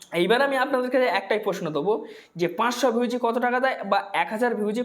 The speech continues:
কত টাকা দেয়। এখান থেকে কিন্তু আমি আপনাদেরকে ক্লিয়ারভাবে দেখিয়ে দেবো, একদম step to step দেখিয়ে দেবো, না স্কিপ করে আপনারা দেখবেন,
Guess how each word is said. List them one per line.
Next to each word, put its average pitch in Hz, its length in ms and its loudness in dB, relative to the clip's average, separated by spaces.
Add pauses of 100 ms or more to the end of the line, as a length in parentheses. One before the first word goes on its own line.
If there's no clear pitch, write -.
কত 151 120 -2 (120)
টাকা 180 180 -2 (220)
দেয়। 104 180 -2 (560)
এখান 247 180 2
থেকে 254 160 2
কিন্তু 247 140 2 (120)
আমি 226 120 0 (100)
আপনাদেরকে 226 420 0 (540)
ক্লিয়ারভাবে 196 640 4
দেখিয়ে 139 280 -4
দেবো, 117 120 -4 (160)
একদম 208 200 -6 (280)
step 240 260 -2
to 254 40 -4 (160)
step 208 220 0
দেখিয়ে 180 240 0
দেবো, 208 120 2 (160)
না 185 60 2 (340)
স্কিপ - 320 -6
করে 180 180 4
আপনারা 151 280 -4
দেখবেন, 123 260 -6